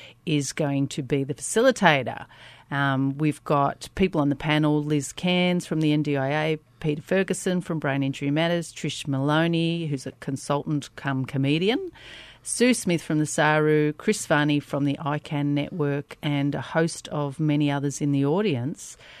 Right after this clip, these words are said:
who will get to ask questions of the panel, just like Q and A. Um, it's aimed at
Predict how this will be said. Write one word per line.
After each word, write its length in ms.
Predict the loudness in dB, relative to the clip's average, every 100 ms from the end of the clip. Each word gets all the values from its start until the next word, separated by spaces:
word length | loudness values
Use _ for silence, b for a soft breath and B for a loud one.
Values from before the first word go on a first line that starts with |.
| B B
who 540 | 0 4 6 6 4 2
will 160 | 0 0
get 200 | 0 -2
to 140 | 2
ask 180 | 2 2
questions 460 | 0 0 0 -2 -2
of 80 |
the 80 | -4
panel, 400 | -2 0 0 0
just 300 | -2 -6 -2
like 200 | -4 -4
Q 260 | -4 -2 0
and 100 | 0
A. 360 | -2 -4 -4 -8 B B B B
Um, 360 | 4 4 4 2
it's 180 | 0 4
aimed 340 | 6 8 6 6
at 320 | 6 6 4